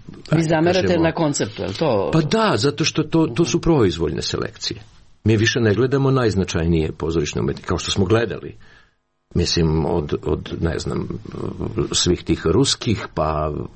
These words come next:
Speaker 1: američkih, pa nemačkih, kao što smo gledali najznačajnije reditelje,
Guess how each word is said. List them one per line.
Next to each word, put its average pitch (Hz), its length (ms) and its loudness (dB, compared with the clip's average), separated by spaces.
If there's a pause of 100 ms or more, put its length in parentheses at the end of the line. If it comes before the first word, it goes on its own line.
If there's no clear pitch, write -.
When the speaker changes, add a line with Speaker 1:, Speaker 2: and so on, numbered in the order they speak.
(340)
Speaker 1:
američkih, 101 720 0
pa 58 80 -4
nemačkih, 104 540 2
kao 110 120 2
što 107 140 -2
smo 147 140 2
gledali 147 340 4
najznačajnije 156 800 4
reditelje, 113 480 2